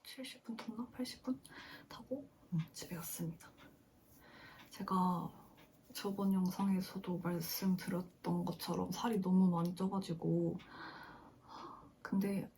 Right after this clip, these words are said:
쪘어도 한 오십? 오십에서 왔다 갔다 했었거든요. 오십을 넘진 않았는데, 어제 제가 자기 전에 한 밤 열 시인가? 열한 시에 그거 뭐지?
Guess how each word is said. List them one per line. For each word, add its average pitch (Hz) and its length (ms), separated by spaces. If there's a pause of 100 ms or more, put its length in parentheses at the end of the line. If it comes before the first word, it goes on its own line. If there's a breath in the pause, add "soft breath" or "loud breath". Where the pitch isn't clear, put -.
(160)
쪘어도 277 540
한 226 240
오십? 190 480 (560)
오십에서 208 560
왔다 180 240
갔다 208 240
했었거든요. 190 600 (140)
오십을 196 400
넘진 175 380
않았는데, 165 640 (640 loud breath)
어제 190 720 (200)
제가 185 320
자기 190 320
전에 175 260
한 185 300
밤 185 280
열 165 180
시인가? 214 540
열한 180 340
시에 170 480 (520 loud breath)
그거 - 300
뭐지? 196 500